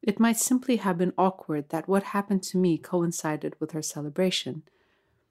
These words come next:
She had decided that once she'd had a chance to honor her happiness, she would attend to me. She'd hold a space for both, she must have reasoned, the light and the dark.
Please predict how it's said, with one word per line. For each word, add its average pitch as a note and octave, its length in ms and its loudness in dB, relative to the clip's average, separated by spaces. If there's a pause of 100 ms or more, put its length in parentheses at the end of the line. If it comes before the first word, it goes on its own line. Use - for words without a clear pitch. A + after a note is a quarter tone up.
(160)
She - 220 2
had G3+ 160 4
decided F#3+ 580 0
that D#3+ 140 2
once F#3 240 2
she'd F#3+ 220 0
had F3+ 160 -2
a E3+ 40 -2
chance E3 440 -2
to - 100 -8
honor D#3+ 340 -2
her D3 100 -6
happiness, E3+ 680 -4 (340)
she - 200 -4
would F#3+ 160 4
attend F3+ 340 0
to - 120 -2
me. D#3 280 2 (1400)
She'd - 240 0
hold F#3+ 240 2
a F#3 40 2
space F3+ 360 -2
for E3 180 -4
both, D#3 340 2
she - 200 -8
must C#3+ 240 -6
have C#3+ 120 -6
reasoned, C#3+ 440 -6 (500)
the F3+ 100 2
light D#3+ 400 0
and D#3+ 160 0
the D#3 80 -2
dark. D3 520 -6